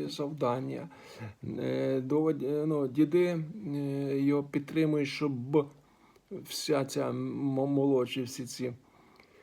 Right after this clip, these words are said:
е, виконували це все. Так, так це працювало. І, чо-, і, і кого це не влаштовувало? Ну, а, а діди вже там відводили душу, як що. М,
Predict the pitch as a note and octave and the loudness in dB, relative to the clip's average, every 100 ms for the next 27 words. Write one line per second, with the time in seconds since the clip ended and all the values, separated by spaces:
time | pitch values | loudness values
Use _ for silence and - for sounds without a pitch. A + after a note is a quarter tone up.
0 | - _ _ A#2+ A#2+ B2 A#2+ A#2 G#2 F#2 | -20 _ _ -10 -6 -4 -4 -4 -6 -10
1 | - - _ _ _ - - - B2+ A2+ | -14 -20 _ _ _ -20 -16 -8 0 0
2 | C#3 C3+ B2 B2 B2+ C3 C#3+ C#3+ D#3+ E3 | 0 0 -2 -2 -2 -2 -4 -4 -10 -10
3 | G#3+ D4+ E4 _ - D4+ E4 - _ - | -14 -14 -16 _ -12 -10 -10 -16 _ -8
4 | C#4 C#4 A#3 A3+ G3+ G3+ G#3 A#3 A#3 E3 | -8 -6 -10 -8 -8 -6 -8 -6 -6 -4
5 | D3 D3+ - - D4+ C#4+ - - E3+ - | -4 -4 -6 -6 -10 -10 -6 -2 -2 -2
6 | G3+ E3+ - F3 E3 E3 C#3+ D3 - B2 | -4 -4 -2 -4 -2 0 4 4 4 2
7 | A2 G#2+ A#2 A#2 - A2 G2 - - - | 2 2 0 -2 -4 -4 -2 -6 -10 -12
8 | C3 A2+ G2+ A#2 D#4 F4+ D#3+ C3 C3 A2+ | -16 -10 0 0 2 -2 -2 0 0 -2
9 | G#2+ G#2 B2 B2+ A2+ A2+ B2+ C#3 E3+ D#3+ | -4 -8 -8 -6 -4 0 0 0 -2 -2
10 | D#3 D3+ D3+ C#3 D3+ D#3+ D#3+ D#3+ D3 C#3 | -2 0 0 2 2 2 0 2 0 -2
11 | C3+ C3 B2 A#2+ - - A2+ - - - | -4 -2 -2 -4 -8 -10 -10 -12 -18 -18
12 | A2 G#2+ - - A#2 A#2 A#2 | -16 -16 -16 -8 -4 0 -2